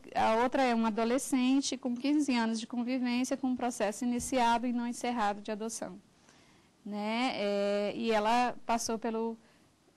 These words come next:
por essa convivência, porém foi devolvida. Foi interessante porque a gente ouviu tanto a criança e a família e ouvimos as duas partes da história, né? É um, um trabalho que,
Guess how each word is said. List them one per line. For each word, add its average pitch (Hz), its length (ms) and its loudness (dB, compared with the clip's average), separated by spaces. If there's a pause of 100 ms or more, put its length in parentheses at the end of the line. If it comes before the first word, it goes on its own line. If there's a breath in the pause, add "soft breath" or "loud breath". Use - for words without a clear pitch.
(120)
por 226 140 0
essa 220 200 2
convivência, 254 640 0
porém 262 400 2
foi 233 160 -4
devolvida. 208 680 -4 (1080)
Foi 233 160 -4
interessante 254 680 2
porque 262 320 -2
a 233 120 4
gente 240 300 0
ouviu 202 540 -2 (480 loud breath)
tanto 262 260 0
a 269 80 4
criança 262 800 2 (260)
e 247 380 0
a - 140 2
família 254 720 4
e 247 260 0
ouvimos 262 440 2
as 254 140 2
duas 277 260 2
partes 233 440 0
da 226 300 2
história, 196 640 -4 (480 loud breath)
né? 214 440 -4
É 214 280 0
um, 226 560 -2
um 220 140 -6
trabalho 208 720 0
que, 208 400 -6